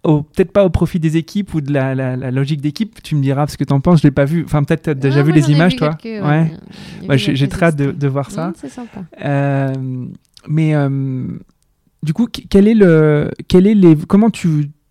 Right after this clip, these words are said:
Speaker 1: t'analyses l'évolution ? Pourquoi, pourquoi le, le, le cyclisme féminin, euh, s'est autant développé ? Et peut-être pourquoi il avait autant de retard par rapport à d'autres sports au féminin ?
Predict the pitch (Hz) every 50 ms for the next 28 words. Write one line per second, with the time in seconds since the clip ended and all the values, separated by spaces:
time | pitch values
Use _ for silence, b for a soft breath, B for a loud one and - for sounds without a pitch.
0 | _ _ _ 175 165 165 175 180 190 180 170 160 151 156 151 151 156 - - -
1 | 180 185 196 196 - - 180 - - - 202 196 202 202 175 - 180 170 - -
2 | 190 190 190 175 156 147 143 143 143 139 139 135 135 139 - - - - - -
3 | - - - - - - - - - - 139 135 127 - - 185 - - 185 170
4 | - - 160 156 - - 160 156 156 151 151 156 165 175 185 190 b b b b
5 | b b b b _ - 135 135 135 135 - - 151 - - - 156 - 165 165
6 | 156 151 143 147 151 147 - 170 175 196 208 - b b b b b b b b
7 | b b - 196 190 - - 180 170 196 196 190 - - - 160 - 190 185 180
8 | 160 147 143 156 - - 160 - 160 156 151 160 151 190 185 - - 156 143 143
9 | 147 - - 147 143 135 131 135 143 - - - - - 151 151 151 - - 143
10 | 139 143 190